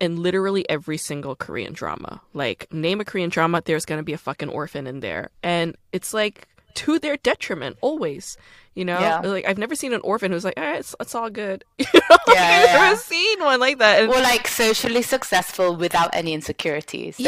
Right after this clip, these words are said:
Speaker 1: Yes.
Speaker 2: always have some baggage that
Speaker 1: Yes.
Speaker 2: comes out in it. Yeah.
Speaker 1: Yes. And I feel like, you know, oh, is this some kind of, like, I, while I understand it's good for storytelling and, like, you know, building conflict and whatnot, uh, but it's also like, I mean, Korea has this history,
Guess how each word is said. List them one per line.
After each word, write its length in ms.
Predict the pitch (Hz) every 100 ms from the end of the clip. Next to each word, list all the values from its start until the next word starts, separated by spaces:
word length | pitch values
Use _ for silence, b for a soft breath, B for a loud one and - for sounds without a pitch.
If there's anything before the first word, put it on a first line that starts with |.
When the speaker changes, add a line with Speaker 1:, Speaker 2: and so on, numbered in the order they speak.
| 359
Speaker 1:
Yes. 100 | 208
Speaker 2:
always 220 | 208 -
have 140 | 202
some 260 | - 170 147 -
baggage 880 | 190 202 220 214 208 202 202 - -
that 140 | - 170
Speaker 1:
Yes. 360 | - - - -
Speaker 2:
comes 360 | - 165 160
out 320 | 165 156 -
in 80 | 165
it. 160 | 156 151
Yeah. 120 | 277
Speaker 1:
Yes. 460 | 302 165 175 - - _ -
And 140 | 214
I 100 | 214
feel 280 | 220 254 240
like, 280 | 233 220 -
you 80 | 220
know, 280 | 202 185 -
oh, 180 | 254 269 -
is 120 | 185
this 100 | 247
some 180 | - 262
kind 200 | 269 226
of, 60 | 202 B B B _ -
like, 140 | 190
I, 80 | 160 -
while 320 | 170 196 214
I 80 | 202
understand 480 | 196 196 - 180 175
it's 120 | -
good 160 | 175 -
for 180 | 170 156
storytelling 920 | - - 151 180 - 226 233 254 254
and, 120 | 170
like, 340 | 139 123 120
you 80 | -
know, 140 | 147 127
building 720 | - - - 156 147 143 - _
conflict 540 | - - 160 - 170 -
and 100 | 147
whatnot, 460 | 156 - 202 226 233 b b b -
uh, 160 | 165 -
but 100 | 175
it's 140 | 180
also 240 | 156 208 214
like, 300 | 180 170 -
I 40 | 190
mean, 100 | 185
Korea 300 | - 190 185
has 400 | 190 180 175 -
this 220 | 180 -
history, 800 | - - - - 147 - 85 -